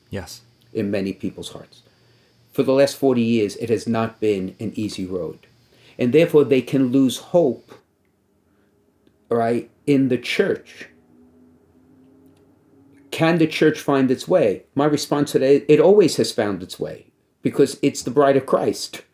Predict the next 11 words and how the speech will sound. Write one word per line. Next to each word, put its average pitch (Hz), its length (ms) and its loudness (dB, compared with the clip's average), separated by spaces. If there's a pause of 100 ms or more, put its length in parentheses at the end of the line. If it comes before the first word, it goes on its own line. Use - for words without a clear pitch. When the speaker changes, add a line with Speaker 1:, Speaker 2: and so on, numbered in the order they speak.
(680)
Speaker 2:
right? 151 320 -2 (180)
There 160 200 4
have 165 180 2
been 151 100 0
periods 170 420 0
in 156 80 4
the 151 80 2
church, 151 300 -2
in 143 160 2
the 143 60 0
history, 156 540 -2